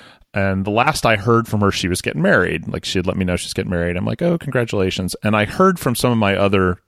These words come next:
orchestra friends that she, that, and this story is too unbelievable to be true, so therefore I'm gonna tell it as though it is. Um, that she met her husband. She was, uh, her family was Catholic, and she was going to a Catholic university,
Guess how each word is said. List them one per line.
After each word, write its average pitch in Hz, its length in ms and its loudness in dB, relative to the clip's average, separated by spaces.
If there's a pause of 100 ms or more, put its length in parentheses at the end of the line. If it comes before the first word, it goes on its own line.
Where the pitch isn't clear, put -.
orchestra 98 420 0
friends 80 540 -2 (340)
that 98 280 2 (100)
she, 110 420 0
that, 110 220 -4
and 120 140 -4
this 143 120 2
story 113 480 2
is 104 220 -2
too 127 220 4
unbelievable 101 560 0
to - 100 -14
be 92 100 -4
true, 92 300 0
so - 140 -4
therefore 90 480 -2
I'm 90 80 -4
gonna 87 140 -2
tell 92 260 0
it 87 80 -4
as 85 160 -4
though 87 160 -2
it 90 80 -2
is. 87 340 0 (560)
Um, 95 360 2
that 107 340 0
she - 180 -2
met 143 240 4
her 165 160 0
husband. 95 600 0
She - 240 -2
was, 104 360 0
uh, 90 180 -2
her 104 100 -2
family 120 280 2
was 127 120 2
Catholic, 92 440 -2
and 90 120 -4
she - 140 -2
was 92 180 0
going 95 280 0
to 90 300 -2
a 98 60 -10
Catholic 98 400 -4 (280)
university, 95 640 0